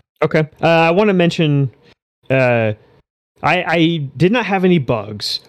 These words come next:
but I did have a lot of, like, graphical, like, I, this game I could definitely tell was developed, like,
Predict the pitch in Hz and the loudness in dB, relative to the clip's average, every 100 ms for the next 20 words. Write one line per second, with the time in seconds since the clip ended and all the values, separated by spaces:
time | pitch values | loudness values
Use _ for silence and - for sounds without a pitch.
0 | - 135 127 - 165 240 214 190 151 127 | -2 0 -2 -2 0 0 0 0 0 0
1 | 135 113 110 107 - 117 110 110 - - | 0 0 -2 -2 -2 -2 -2 -2 -4 -2
2 | 120 110 107 101 98 - - _ _ 165 | -2 0 -2 -4 -6 -12 -20 _ _ -2
3 | 175 202 208 208 185 160 151 123 - 127 | 2 2 0 0 0 0 -4 -10 -6 -6
4 | 127 151 143 139 120 104 104 - _ _ | -2 -2 -2 -2 -4 -4 -8 -10 _ _
5 | _ _ _ 135 107 123 123 120 113 107 | _ _ _ -2 -2 -2 -2 0 -2 -2
6 | 127 107 - | -4 -4 -6